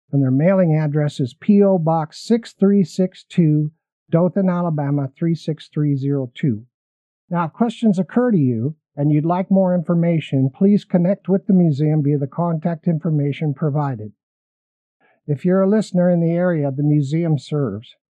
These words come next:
and you're not already a member, please consider joining and supporting them.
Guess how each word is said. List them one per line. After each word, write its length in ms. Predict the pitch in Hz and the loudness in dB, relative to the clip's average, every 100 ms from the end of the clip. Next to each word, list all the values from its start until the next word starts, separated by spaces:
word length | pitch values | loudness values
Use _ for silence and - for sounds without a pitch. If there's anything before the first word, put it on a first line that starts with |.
| _ | _
and 100 | 156 | 0
you're 100 | 147 | 2
not 380 | 135 131 160 175 | 2 0 -2 -4
already 400 | 170 180 185 185 | -4 0 0 2
a 80 | 185 | 0
member, 460 | 185 185 190 190 _ _ _ _ - | 0 0 -2 -6 _ _ _ _ 0
please 260 | 185 196 | 2 2
consider 460 | - 185 - 202 180 | 0 -4 0 0 0
joining 440 | 147 165 190 160 139 | -2 0 0 0 0
and 160 | 135 | -2
supporting 560 | - 135 - 196 160 127 | -4 -4 0 0 0 -4
them. 280 | 101 107 | -6 -10